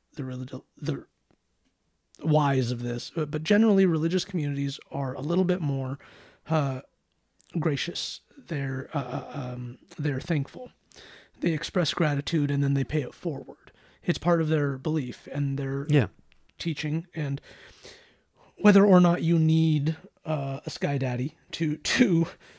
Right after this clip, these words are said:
Speaker 1: uh, have those qualities, I don't believe to have a good moral and ethical compass,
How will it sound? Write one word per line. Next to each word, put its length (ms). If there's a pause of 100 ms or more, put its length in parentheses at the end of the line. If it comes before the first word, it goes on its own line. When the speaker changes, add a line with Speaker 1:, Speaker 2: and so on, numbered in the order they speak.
(200)
Speaker 1:
uh, 360
have 240
those 180
qualities, 500
I 480
don't 240
believe 440
to 120
have 180
a 180 (100)
good 180
moral 400
and 80
ethical 300
compass, 580